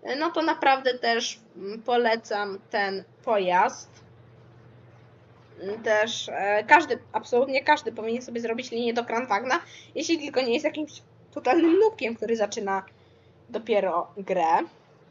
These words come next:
E, no wtedy to, e, raczej poleciłbym, e, inne linie, na przykład tą do Isa, e, siedem, ewidentnie do, no nie wiem, na przykład do, e, tutaj te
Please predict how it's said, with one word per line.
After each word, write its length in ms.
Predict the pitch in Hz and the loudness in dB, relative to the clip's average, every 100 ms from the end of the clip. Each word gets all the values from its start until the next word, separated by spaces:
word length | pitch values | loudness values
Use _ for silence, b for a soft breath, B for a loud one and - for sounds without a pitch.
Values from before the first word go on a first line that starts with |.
| _ _ _ 208 | _ _ _ -6
E, 340 | 214 220 233 311 | -2 0 0 -2
no 140 | 370 | -4
wtedy 340 | - 269 269 269 | 0 0 0 0
to, 380 | 226 220 220 214 | 2 2 0 -2
e, 320 | 196 185 196 | -2 0 0
raczej 420 | 254 - 220 220 | 0 0 0 0
poleciłbym, 1300 | 226 220 220 233 - 233 214 185 180 202 202 202 202 | -2 0 0 -2 -8 -8 -6 -6 -6 -6 -4 -4 -4
e, 320 | - 190 185 | -8 -6 -6
inne 400 | - 302 247 202 | -6 -4 -2 -2
linie, 360 | 196 196 190 185 | -2 -4 -4 -4
na 120 | 202 | -4
przykład 840 | - - 214 - 214 208 208 - _ - | -6 -8 -8 -2 2 2 0 -10 _ -6
tą 360 | 208 196 196 180 - | 0 2 2 0 -6
do 380 | 180 175 170 165 - 294 - | -6 -2 -2 -4 -10 -18 -12
Isa, 640 | 277 302 - 208 202 220 - B B _ 190 | -10 -10 0 4 4 2 -6 B B _ -12
e, 300 | 185 185 202 | -8 -6 -6
siedem, 760 | - 320 285 240 220 226 214 - | -4 0 0 0 0 0 -4 -4
ewidentnie 840 | 220 247 226 208 202 - 233 208 202 | -2 -2 -2 -2 -2 -4 -6 -6 -6
do, 520 | 196 160 175 175 165 _ _ _ _ _ _ _ _ _ _ - | -4 0 2 2 0 _ _ _ _ _ _ _ _ _ _ -8
no 80 | |
nie 100 | 220 | -4
wiem, 180 | 180 180 | -2 -2
na 120 | 320 | -4
przykład 480 | - 403 381 277 240 | -4 -4 4 4 4
do, 440 | 233 214 214 202 175 | 0 4 4 2 0
e, 140 | 180 | -2
tutaj 440 | 214 214 190 190 | -4 -4 0 0
te 340 | - 196 180 | 0 0 0